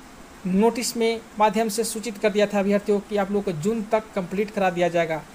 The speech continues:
लेकिन दोस्तों वही बीएसएससी आयोग यहाँ पे देख सकते हैं एक रिजल्ट तैयार करने के लिए चार महीने बीत चुके हैं, फिर भी उनसे रिजल्ट तैयार नहीं हो पा रहा है। तो दोस्तों ये बिहार का हाल है, यहाँ पे देख सकते हैं लगातार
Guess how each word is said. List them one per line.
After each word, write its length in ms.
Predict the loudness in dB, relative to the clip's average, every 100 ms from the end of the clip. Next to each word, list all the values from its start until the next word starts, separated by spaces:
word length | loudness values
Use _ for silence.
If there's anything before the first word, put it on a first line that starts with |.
| -6
लेकिन 240 | -4 -2 -2
दोस्तों 300 | -2 0 0
वही 260 | 0 -2 -2
बीएसएससी 560 | 0 0 -2 -6 -2 2
आयोग 540 | 2 0 -4 -12 -6
यहाँ 160 | -4 -2
पे 120 | 0
देख 200 | 0 0
सकते 280 | -2 -2 -2
हैं 60 |
एक 120 | 0 -2
रिजल्ट 320 | 0 0 0
तैयार 260 | 0 0 0
करने 300 | -2 -2 -4
के 140 | -4
लिए 200 | -2 -2 -4 -14 0
चार 180 | 2 4
महीने 280 | 0 -2
बीत 200 | -2 -4
चुके 260 | -4 -6 -6
हैं, 240 | -6 -8 -10 -10 -2
फिर 120 | -2
भी 80 | 0
उनसे 260 | -4 -4
रिजल्ट 280 | -2 -2 -2
तैयार 340 | 0 2 2 -2
नहीं 240 | -4 -2
हो 80 | -2
पा 160 | -2 -2
रहा 240 | -2 -4
है। 120 | -8 -12 -20 -20 -20 -10 -6
तो 80 | 0
दोस्तों 400 | 0 2 0 0 -6 -20 -20 -20 -20 -20 -20 -20 -20 -20 -20 -20 -20 -6
ये 100 | -2 0
बिहार 340 | 2 4 4
का 260 | 4 2 2 -8 -2
हाल 280 | 4 6
है, 140 | 6 4
यहाँ 360 | 0 -4 -4
पे 100 | -2 2
देख 220 | 2 2
सकते 280 | -2 -2 -2
हैं 140 | 2
लगातार 500 | 2 2 4 4 2